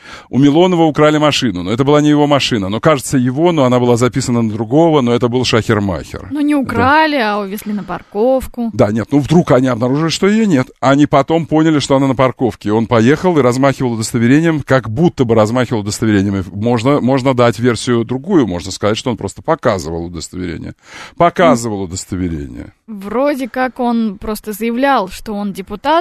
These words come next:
Speaker 2: и ему от-, отдайте без документов
Speaker 1: Просто
Speaker 2: на эту
Speaker 1: отдайте.
Speaker 2: машину, да,
Speaker 1: Просто
Speaker 2: вы же меня
Speaker 1: отдайте.
Speaker 2: знаете, вроде того.
Speaker 1: Всё всё знают, машина,
Speaker 2: Плюс он утверждает,
Speaker 1: а,
Speaker 2: что повредили там коробку передач.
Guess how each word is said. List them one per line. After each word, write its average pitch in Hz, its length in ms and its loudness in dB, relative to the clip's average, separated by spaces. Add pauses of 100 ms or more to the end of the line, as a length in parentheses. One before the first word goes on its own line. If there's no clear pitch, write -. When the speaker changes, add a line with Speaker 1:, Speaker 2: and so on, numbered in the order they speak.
(200)
Speaker 2:
и 226 120 -8
ему 226 280 -2
от-, 190 140 -6 (100)
отдайте 214 600 -2
без 214 240 -4
документов 226 440 2
Speaker 1:
Просто 175 240 4
Speaker 2:
на - 80 2
эту 131 140 2
Speaker 1:
отдайте. 110 120 4
Speaker 2:
машину, 277 540 -4
да, 214 140 0
Speaker 1:
Просто - 320 2
Speaker 2:
вы - 80 4
же - 100 -4
меня 226 240 0
Speaker 1:
отдайте. 220 120 -2
Speaker 2:
знаете, 247 360 -4
вроде 233 300 -4
того. 254 160 -6
Speaker 1:
Всё 175 180 4
всё 131 240 0
знают, 151 460 2
машина, 131 460 0 (120)
Speaker 2:
Плюс 320 260 -2
он - 140 4
утверждает, 226 380 4
Speaker 1:
а, - 20 -2
Speaker 2:
что 240 140 -2
повредили 233 640 -4
там 175 200 -10
коробку 190 360 -12
передач. 214 580 -4